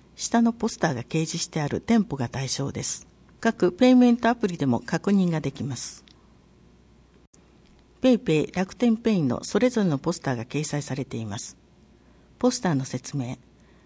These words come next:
最大十パーセント戻ってくる、最大十パーセント還元と大きく記載されています。ポスターの説明終わります。ポイント付与上限、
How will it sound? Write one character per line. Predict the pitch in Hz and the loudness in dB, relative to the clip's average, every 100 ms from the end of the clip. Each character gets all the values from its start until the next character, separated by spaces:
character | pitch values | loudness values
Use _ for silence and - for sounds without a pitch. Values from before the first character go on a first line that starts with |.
| _ | _
最 | - 226 | 0 0
大 | 214 190 | 2 0
十 | - 185 | 0 -4
パ | - 233 | -2 -2
ー | 220 | 0
セ | - | 0
ン | 220 | -2
ト | 131 | 0
戻 | 143 139 | -2 -4
っ | 160 | -6
て | - | -10
く | - | -8
る、 | - - - _ _ _ - | -10 -12 -18 _ _ _ -8
最 | - 220 | -2 0
大 | 190 175 | 0 0
十 | - 175 | 0 -4
パ | 175 233 | 0 0
ー | |
セ | 220 233 | 2 0
ン | 220 | 0
ト | 123 | -4
還 | - 156 | -4 -4
元 | 143 139 - - _ | -4 -6 -6 -14 _
と | - 143 | -4 -2
大 | 240 254 | 0 0
き | - | -2
く | - | -14
記 | - - | -10 -6
載 | 143 | -4
さ | 147 143 | -4 -6
れ | 139 | -8
て | - | -8
い | 113 | -10
ま | 113 | -8
す。 | 113 - _ _ _ _ _ _ _ _ _ _ - | -10 -12 _ _ _ _ _ _ _ _ _ _ -4
ポ | 254 | -2
ス | |
タ | - | 0
ー | 180 | 0
の | 131 | 0
説 | - 127 - | -4 -10 -6
明 | 135 120 - | -4 -6 -6
終 | 147 | -6
わ | |
り | 143 | -6
ま | 131 113 | -8 -10
す。 | - - - _ _ _ _ _ _ _ _ _ _ - | -10 -10 -14 _ _ _ _ _ _ _ _ _ _ 0
ポ | 214 | 2
イ | 208 | 2
ン | |
ト | 196 - 170 | 2 0 0
付 | - 202 | 0 0
与 | 226 | 0
上 | 202 196 | 2 0
限、 | 131 123 127 | 0 -4 -6